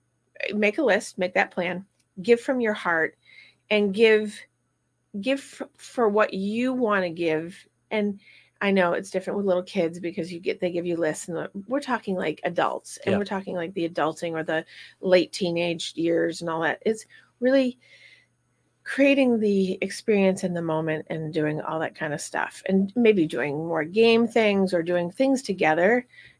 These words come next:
Speaker 1: And hopefully people will be okay with that. But I don't know.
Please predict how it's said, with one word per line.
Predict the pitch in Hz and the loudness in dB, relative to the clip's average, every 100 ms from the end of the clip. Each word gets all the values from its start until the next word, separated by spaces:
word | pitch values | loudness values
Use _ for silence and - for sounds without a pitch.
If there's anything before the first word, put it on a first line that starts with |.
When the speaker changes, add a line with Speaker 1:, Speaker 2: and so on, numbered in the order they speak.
| - | -2
Speaker 1:
And | 233 226 | 0 2
hopefully | 208 196 220 | 2 0 0
people | 208 226 220 | 2 0 2
will | 226 233 | 2 4
be | 247 | 6
okay | 247 269 392 | 6 4 4
with | 403 262 | 4 4
that. | 190 - _ _ _ _ _ _ _ _ _ _ _ | 0 -2 _ _ _ _ _ _ _ _ _ _ _
But | - 175 | -2 0
I | 175 | 4
don't | 208 | 4
know. | 254 339 | 2 -2